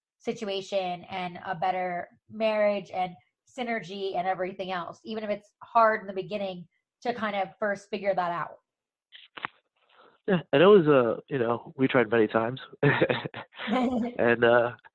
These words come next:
Speaker 2: eventually figured out it wasn't worth the, uh, the arguments that would start.
Speaker 1: Right. Right.
Speaker 2: And it kinda works out. Like, we know where the other one's at.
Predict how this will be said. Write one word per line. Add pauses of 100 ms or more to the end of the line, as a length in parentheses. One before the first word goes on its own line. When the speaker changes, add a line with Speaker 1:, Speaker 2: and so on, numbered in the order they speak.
(180)
Speaker 2:
eventually
figured
out
it
wasn't
worth (100)
the,
uh,
the
arguments
that
would
start. (1160)
Speaker 1:
Right. (1400)
Right. (420)
Speaker 2:
And
it
kinda
works
out.
Like,
we
know
where
the
other
one's
at.